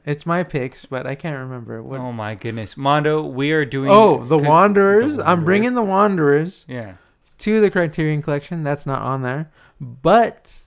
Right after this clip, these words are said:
Speaker 1: the film that's on the Criterion Collection is Quadrophenia.
Speaker 2: Yeah.
Speaker 1: And hell yeah,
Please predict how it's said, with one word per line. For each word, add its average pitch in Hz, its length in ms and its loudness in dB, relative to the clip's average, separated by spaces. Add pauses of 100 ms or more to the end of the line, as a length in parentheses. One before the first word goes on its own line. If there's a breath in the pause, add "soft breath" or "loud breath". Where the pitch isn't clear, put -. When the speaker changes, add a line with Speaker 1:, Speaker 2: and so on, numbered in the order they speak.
(140)
Speaker 1:
the 147 100 -6
film 147 260 -6
that's 131 240 -8
on 180 200 -6
the 185 80 -10
Criterion 139 440 -8
Collection 135 380 -12
is 127 160 -12
Quadrophenia. 123 840 -12 (240)
Speaker 2:
Yeah. 123 280 -10 (320)
Speaker 1:
And 120 360 -12 (120)
hell 143 140 -6
yeah, 143 200 -8